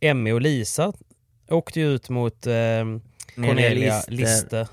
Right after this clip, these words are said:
Speaker 2: och hennes argentinska partner.
Speaker 1: Argentinska partner, ja. Där blev jag
Speaker 2: Eh,
Speaker 1: lite chockad faktiskt.
Speaker 2: en annan skräll var ju också att Ayla och Matilda åkte ut tidigt i tävlingen mot, eh,
Speaker 1: Ja.
Speaker 2: Åsa och hennes, eh,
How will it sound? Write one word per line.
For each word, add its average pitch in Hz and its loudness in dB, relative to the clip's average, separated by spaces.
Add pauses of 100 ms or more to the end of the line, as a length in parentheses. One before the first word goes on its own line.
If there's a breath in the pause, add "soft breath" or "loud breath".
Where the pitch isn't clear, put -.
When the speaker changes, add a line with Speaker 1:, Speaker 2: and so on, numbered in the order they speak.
(280)
Speaker 2:
och 110 -12
hennes 110 -2
argentinska 110 -2
partner. 113 -2 (200)
Speaker 1:
Argentinska 104 -8
partner, 120 -6
ja. - -10 (760 soft breath)
Där 190 -8
blev 220 0
jag 151 2
Speaker 2:
Eh, 123 0
Speaker 1:
lite 123 -4
chockad - -6
faktiskt. - -12
Speaker 2:
en 143 0
annan 139 0
skräll 175 0
var 143 2
ju 143 4
också 123 0
att 110 -2
Ayla 123 0
och 110 0
Matilda 110 -4
åkte 110 -8
ut 151 -2
tidigt 127 -2
i 117 -6
tävlingen 107 -4
mot, 104 -4
eh, 104 -4 (140)
Speaker 1:
Ja. 110 0
Speaker 2:
Åsa 117 -4
och - -6
hennes, 107 -6
eh, 101 -6